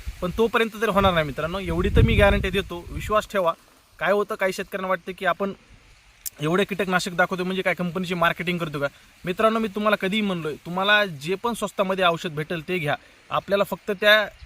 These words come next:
जे कीटकनाशक आहे त्याच्या कंटेंटशी मतलब आहे, कंपनी मॅटर करत नाही. कंपनी तुम्ही कुठलीही घ्या, जी स्वस्तात पडेल ती घ्या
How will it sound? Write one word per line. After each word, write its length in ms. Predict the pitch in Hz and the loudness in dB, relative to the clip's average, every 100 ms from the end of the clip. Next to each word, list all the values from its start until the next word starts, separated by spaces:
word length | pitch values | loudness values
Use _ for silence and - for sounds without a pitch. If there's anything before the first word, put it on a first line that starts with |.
| - - | -18 -12
जे 160 | 135 190 | -4 -4
कीटकनाशक 460 | 180 190 190 185 185 | -2 -4 -2 -2 -2
आहे 100 | 180 | -4
त्याच्या 160 | 190 | -6
कंटेंटशी 500 | - 196 240 226 208 | 0 0 0 -2 0
मतलब 300 | 196 190 160 | -2 -2 -4
आहे, 140 | 143 - | -6 -6
कंपनी 400 | 190 180 214 214 | -6 -2 -2 0
मॅटर 260 | 190 185 185 | -2 -2 -4
करत 320 | 190 202 190 | -2 -2 -2
नाही. 160 | 160 117 - _ _ _ | -4 -4 -20 _ _ _
कंपनी 320 | 175 175 202 | -6 -2 -2
तुम्ही 180 | 190 202 | -2 -6
कुठलीही 360 | 202 185 233 220 | -6 -2 0 2
घ्या, 180 | 180 - 127 | 0 -2 -8
जी 120 | 185 | -10
स्वस्तात 300 | - 196 202 - | -6 -4 -4 -6
पडेल 220 | 190 190 | -6 -6
ती 80 | 202 | -4
घ्या 140 | 160 | -4